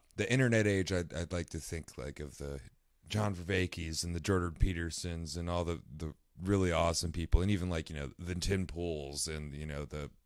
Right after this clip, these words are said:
you know, the topical societal ends of things. Those are the teachers, not necessarily the,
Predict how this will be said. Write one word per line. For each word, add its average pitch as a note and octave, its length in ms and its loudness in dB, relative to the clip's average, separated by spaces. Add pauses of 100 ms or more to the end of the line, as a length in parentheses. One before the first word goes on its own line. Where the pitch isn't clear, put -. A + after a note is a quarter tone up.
you D#2+ 80 -6
know, D2 140 -6
the B1 100 -14
topical D#2 880 -4
societal E2 800 -4
ends D#2+ 280 -4
of C#2+ 60 -12
things. C#2 380 -8
Those F2 320 0
are D#2 60 -6
the D2 100 -6
teachers, C2+ 540 -8 (880)
not G#2 320 6
necessarily F2+ 760 4
the, D#2 400 0